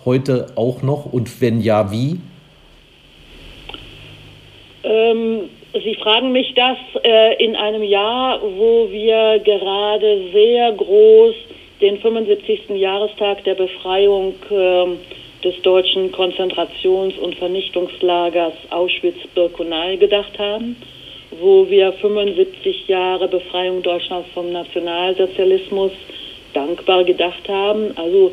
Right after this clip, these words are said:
Speaker 2: äh, das sind natürlich, äh, Dinge, die die Beziehungen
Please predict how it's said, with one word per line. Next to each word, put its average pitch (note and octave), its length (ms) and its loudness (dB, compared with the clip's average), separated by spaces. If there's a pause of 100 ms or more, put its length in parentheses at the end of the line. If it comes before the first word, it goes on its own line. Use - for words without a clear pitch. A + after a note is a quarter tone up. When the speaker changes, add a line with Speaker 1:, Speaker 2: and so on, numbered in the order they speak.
(320)
Speaker 2:
äh, F3+ 280 2
das F3 280 -2
sind G#3+ 320 2
natürlich, G3 960 2
äh, F#3 280 2
Dinge, G3+ 580 0 (560)
die F#3 240 -6
die F#3 160 -8
Beziehungen F#3+ 840 -2